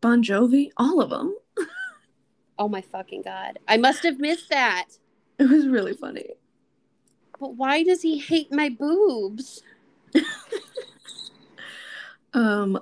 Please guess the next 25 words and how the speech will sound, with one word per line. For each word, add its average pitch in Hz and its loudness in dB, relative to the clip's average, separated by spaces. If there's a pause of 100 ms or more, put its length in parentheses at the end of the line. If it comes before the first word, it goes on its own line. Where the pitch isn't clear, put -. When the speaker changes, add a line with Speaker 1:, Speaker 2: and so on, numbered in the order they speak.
(100)
Speaker 1:
I 214 0
loved 285 2
the 254 4
effect - -6 (140)
of 202 -4
them 202 -2
getting 214 -2
stuck - -10
in 190 -6
the - -8
flashback. - -4 (1800)
Speaker 2:
I 254 6
think 320 2
that 277 6
it 202 4
was 220 -6
really 233 2
clever 208 -2
that 180 -6
they 175 -6
used 185 -6
that 180 0
to - -12
their 180 -4
advantage. 170 -10